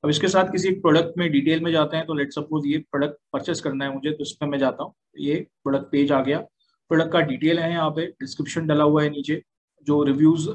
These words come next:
अगर कोई करना चाहता है तो वो review यहाँ से कर सकता है। तो review ऐसे फेक reviews ना हो, इस वजह से यहाँ login ID डला हुआ है, तो कोई भी अपना name, email ID डाल के यहाँ पे submit कर सकता है review product के लिए।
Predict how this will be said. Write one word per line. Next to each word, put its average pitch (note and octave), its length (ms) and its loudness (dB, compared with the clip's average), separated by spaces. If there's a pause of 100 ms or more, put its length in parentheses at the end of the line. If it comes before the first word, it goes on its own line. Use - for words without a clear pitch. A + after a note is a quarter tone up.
अगर D3 180 0
कोई D3+ 140 2
करना D3 260 -2
चाहता D3 160 0
है C#3+ 120 -4
तो D3+ 60 -2
वो D3+ 160 0
review C#3 300 -2
यहाँ C#3 160 -4
से D#3 120 -10
कर C#3 140 -6
सकता C#3+ 300 -8
है। - 60 -10 (360)
तो F3+ 60 2
review G3 400 6
ऐसे F3 200 4
फेक F#3 280 4
reviews F#3 360 2
ना F3+ 80 0
हो, F#3 120 2
इस F3 200 -6
वजह E3+ 160 0
से E3+ 120 -6
यहाँ F3 140 0
login D3+ 280 -2
ID D#3 220 -2
डला C#3+ 180 -4
हुआ C#3+ 180 -4
है, - 60 -6
तो - 240 -20
कोई D#3 140 2
भी E3 120 0
अपना D#3 260 -2
name, C#3+ 280 -4
email C#3+ 240 -4
ID C3+ 120 0
डाल C3 220 -2
के C#3 100 -6
यहाँ B2+ 180 -2
पे F#3+ 220 -6
submit B2 380 -10
कर A#2+ 120 -8
सकता B2+ 300 -12
है B2 60 -6
review A#2+ 240 -8
product A#2+ 320 -10
के C3 60 -8
लिए। B2 160 -6